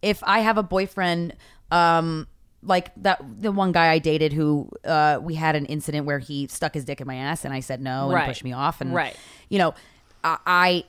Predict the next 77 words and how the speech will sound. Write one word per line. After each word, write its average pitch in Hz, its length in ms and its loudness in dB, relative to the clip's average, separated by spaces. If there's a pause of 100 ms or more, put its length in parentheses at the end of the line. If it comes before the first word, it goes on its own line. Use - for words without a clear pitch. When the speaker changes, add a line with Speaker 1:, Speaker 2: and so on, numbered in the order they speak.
(160)
Speaker 1:
we 220 200 4
talk, 180 320 2
we 247 100 2
happened 208 260 2
to 165 40 -2
talk 180 240 2
about 170 200 2
it - 60 -2
'cause 160 120 -8
he, - 160 -12
I 180 120 4
could 190 140 0
get 165 140 -4
through 170 160 -2
to 165 60 0
him 147 200 -2
right 147 140 -2
away, 147 440 2
and 160 100 0
I 160 60 2
Speaker 2:
Right. 147 200 0
Speaker 1:
saw 185 220 4
that 214 200 4
and 175 80 2
I 143 100 0
felt 190 300 0
that 202 260 4
and 151 100 -4
he 208 160 -4
felt 196 340 0
it, 185 160 4
and 170 140 0
it - 80 -6
felt, 180 340 2 (160)
it 143 140 -4
felt 202 240 2
like 151 160 -2
we 151 80 -2
wrapped 180 340 0
up 185 140 -2
the 175 80 2
situation. - 680 -8
We 139 80 -10
truly 165 280 0
Speaker 2:
Yeah. 147 40 0
Speaker 1:
did, 139 180 -6
and 143 120 -4
it 139 80 -6
didn't 127 160 -8
happen 165 320 0
again, 151 200 -4
kind 151 140 -4
of 139 80 -6
thing, 143 160 -6
and 139 80 -4
that 143 80 -4
was 147 80 -8
the 143 80 -10
right 143 140 -4
way 143 100 -4
to 139 60 -10
take 151 160 -4
it. - 80 -6 (320)
But 185 80 4
when 202 160 4
that's 185 200 0
not 170 260 2
the 220 60 -4
case 220 360 0
and 180 100 0
they're 160 80 4
like, 156 140 4
"I 139 40 -2
didn't 170 140 -6
fucking 120 220 -8
do 123 80 -4
anything," 139 180 -4